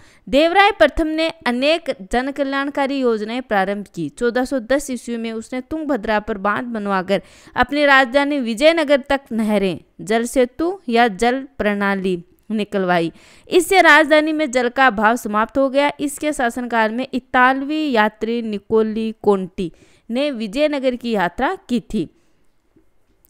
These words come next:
तो निकोली कोंटी है, वह एक इतालवी यात्री था जो विजयनगर की यात्रा करता है। किसके समय में? देवराय प्रथम के काल में।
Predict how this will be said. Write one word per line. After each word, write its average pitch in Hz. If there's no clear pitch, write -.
तो 254
निकोली 262
कोंटी 285
है, 302
वह 240
एक 269
इतालवी 247
यात्री 214
था 311
जो 262
विजयनगर 262
की 262
यात्रा 240
करता 262
है। 285
किसके 277
समय 285
में? 359
देवराय 240
प्रथम 233
के 247
काल 190
में। 170